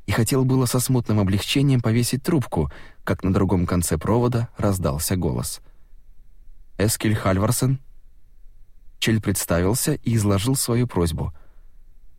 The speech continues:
Он разыскивает человека по имени Ханс Уловсен, участника норвежского сопротивления, который во время войны вынужден был скрываться в Швеции. «То есть сразу вам это имя ничего не говорит?» Он начал разочарованно рисовать кружки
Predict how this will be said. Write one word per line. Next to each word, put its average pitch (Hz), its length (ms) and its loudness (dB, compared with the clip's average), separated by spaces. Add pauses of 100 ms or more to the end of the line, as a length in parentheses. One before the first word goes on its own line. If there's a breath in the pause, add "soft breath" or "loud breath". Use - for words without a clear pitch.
Он 139 140 4
разыскивает 123 640 2
человека 127 540 2
по 113 120 0
имени 127 280 4
Ханс 135 420 2
Уловсен, 85 600 0 (320 loud breath)
участника 110 560 2
норвежского 101 500 2
сопротивления, 123 840 2 (360 soft breath)
который 120 360 2
во 110 80 4
время 104 280 4
войны 90 580 2
вынужден 113 560 2
был 110 100 0
скрываться 87 540 0
в 104 60 -4
Швеции. - 520 -4 (1160)
«То 127 120 2
есть 123 220 0
сразу 120 420 2
вам 131 180 4
это 120 140 2
имя 104 200 4
ничего 117 320 2
не 127 100 4
говорит?» 135 480 0 (720)
Он 101 160 2
начал 117 280 2
разочарованно 110 680 2
рисовать 107 400 0
кружки 123 560 0